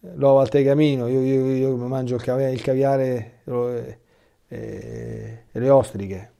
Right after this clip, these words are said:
magnatelo tu l'uovo al tegamino, no? <laughs> Cioè, sono abituato ad altre cose. Questo è il, il paragone reale.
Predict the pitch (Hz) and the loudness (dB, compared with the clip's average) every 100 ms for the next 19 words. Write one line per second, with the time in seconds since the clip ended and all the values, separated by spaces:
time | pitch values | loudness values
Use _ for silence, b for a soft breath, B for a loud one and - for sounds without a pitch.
0 | - 127 127 123 123 147 139 117 110 107 | -8 -6 -2 -2 2 4 4 2 -2 -6
1 | 104 101 95 95 110 - 110 - - - | -6 -8 -8 -10 -12 -12 -16 -18 -20 -20
2 | b b b b b b 131 123 123 123 | b b b b b b -8 -4 -2 0
3 | 123 123 117 120 113 135 117 - 95 - | 0 0 -2 -4 0 0 0 -4 -18 -20
4 | b b b b b b _ _ _ _ | b b b b b b _ _ _ _
5 | _ _ _ _ _ _ _ _ b b | _ _ _ _ _ _ _ _ b b
6 | b 170 165 - 110 107 107 104 98 98 | b 4 4 2 -2 -2 -4 -6 -8 -14
7 | - _ 113 - 117 110 110 107 110 107 | -18 _ -12 -4 -2 -2 -4 -6 -6 -8
8 | 98 - | -10 -18